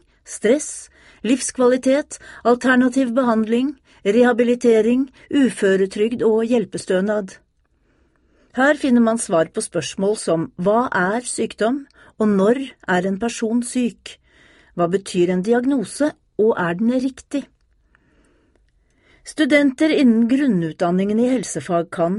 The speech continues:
særlig i begynnelsen av sine studier, ha problemer med alle nye og kompliserte fagtermer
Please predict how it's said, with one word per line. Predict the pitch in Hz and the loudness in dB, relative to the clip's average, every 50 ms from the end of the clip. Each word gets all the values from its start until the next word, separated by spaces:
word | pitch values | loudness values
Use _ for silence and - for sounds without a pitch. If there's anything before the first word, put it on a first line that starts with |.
| 233 - | -6 -4
særlig | - 240 208 175 165 170 | -2 -2 -2 0 0 -2
i | 165 190 | -4 -4
begynnelsen | 214 208 180 160 160 170 170 180 - - 208 | -2 -2 -2 -2 -2 -4 -6 -6 -6 -6 -6
av | 202 196 190 | -6 -4 -4
sine | 233 220 233 262 | -2 -2 -2 -4
studier, | - - - 180 175 165 220 240 220 | -6 -6 -6 -6 -2 0 0 0 0
ha | 226 | -2
problemer | 233 - 277 247 202 190 180 180 180 175 208 269 311 | -4 -4 -6 -6 -2 -2 0 0 2 2 2 2 2
med | 269 226 220 | 2 0 0
alle | - - 214 190 196 | 0 0 0 0 0
nye | 214 233 262 233 175 165 160 | 0 0 0 0 0 -2 -2
og | 151 | -2
kompliserte | - 185 180 - 214 220 - - 180 165 156 - - 208 190 | -4 -6 -4 -4 -6 -6 -4 -2 -2 -2 -2 -4 -8 -10 -6
fagtermer | - 240 226 180 156 - - - 170 160 170 185 214 233 247 | -4 -2 -2 -2 -4 -6 -8 -8 -6 -4 -2 -2 -2 -2 -2